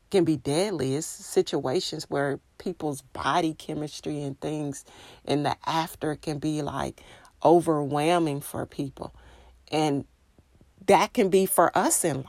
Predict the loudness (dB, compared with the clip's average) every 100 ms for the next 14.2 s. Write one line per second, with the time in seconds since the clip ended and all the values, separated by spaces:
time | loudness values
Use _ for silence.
0 | -14 -16 -16 -20 _ _ _ _ _ -4
1 | 0 2 2 0 -4 -2 -2 0 2 2
2 | 0 -2 -2 -4 -4 -6 -4 -4 -4 -6
3 | -4 -4 -6 -4 -4 -4 -6 -2 0 0
4 | -2 -4 -6 -6 -8 -6 -6 -6 -10 -8
5 | -4 -2 -2 -2 -2 -4 -8 -16 -18 -20
6 | _ -20 _ _ _ _ _ _ -4 0
7 | 0 -2 -4 -6 0 2 2 0 -6 -6
8 | -4 -4 -4 -6 -10 -10 -12 -20 -20 _
9 | _ _ _ -4 -2 -2 2 4 4 0
10 | -4 -4 -2 -2 -2 -4 -4 -4 -6 -6
11 | -4 -4 -2 -4 -4 -6 -4 -4 -4 -10
12 | -20 -20 _ 0 0 0 0 0 0 -4
13 | -2 -6 -6 -6 -6 -8 -8 -4 -2 -2
14 | -4